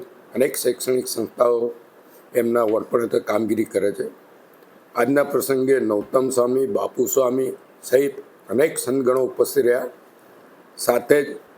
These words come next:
ભાવનગરના ધારાસભ્ય, પૂર્વ પ્રદેશ પ્રમુખ, પૂર્વ કેબિનેટ મંત્રી જીતુભાઈ વાઘાણી પણ ઉપસ્થિત રહ્યા. આ વિસ્તારના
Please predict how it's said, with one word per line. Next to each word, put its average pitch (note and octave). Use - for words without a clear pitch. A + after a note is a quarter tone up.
ભાવનગરના B2+
ધારાસભ્ય, B2+
પૂર્વ A2
પ્રદેશ A2
પ્રમુખ, B2+
પૂર્વ A#2
કેબિનેટ B2
મંત્રી B2+
જીતુભાઈ G#2+
વાઘાણી A2
પણ A#2+
ઉપસ્થિત -
રહ્યા. A#2+
આ B2
વિસ્તારના B2